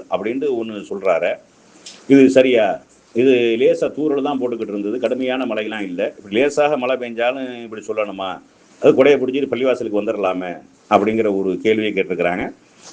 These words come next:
அதுபோக இன்னைக்கு வேற சிலரும் என்ன, இந்த லுஹரோட சேர்த்து அசரை என்ன செஞ்சிடறாங்க, அந்த மழை நேரங்கள்ல, மழை காலங்கள்ல இல்ல, மழை நேரங்கள்ல, மழை காலமா இருந்தாலும் சரி, அல்லது கோடை காலத்துல மழை பெஞ்சு கிடந்தாலும் சரி, மழை பெய்யக்கூடிய நேரத்துல வந்து ஒரு தொழுகை இன்னொரு தொழுகையோட சேர்த்து ஜம்மு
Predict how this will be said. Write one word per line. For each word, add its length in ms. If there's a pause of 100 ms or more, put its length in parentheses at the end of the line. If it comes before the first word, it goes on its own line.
(100)
அதுபோக 300
இன்னைக்கு 320
வேற 200
சிலரும் 400
என்ன, 260 (140)
இந்த 140 (460)
லுஹரோட 360
சேர்த்து 380
அசரை 300
என்ன 140
செஞ்சிடறாங்க, 460
அந்த 120
மழை 180
நேரங்கள்ல, 520
மழை 200
காலங்கள்ல 440
இல்ல, 180
மழை 180
நேரங்கள்ல, 440 (140)
மழை 160
காலமா 340
இருந்தாலும் 320
சரி, 220 (420)
அல்லது 380
கோடை 220
காலத்துல 440
மழை 180
பெஞ்சு 240
கிடந்தாலும் 400
சரி, 220
மழை 200
பெய்யக்கூடிய 460
நேரத்துல 320
வந்து 360
ஒரு 180
தொழுகை 280
இன்னொரு 320
தொழுகையோட 480
சேர்த்து 420
ஜம்மு 280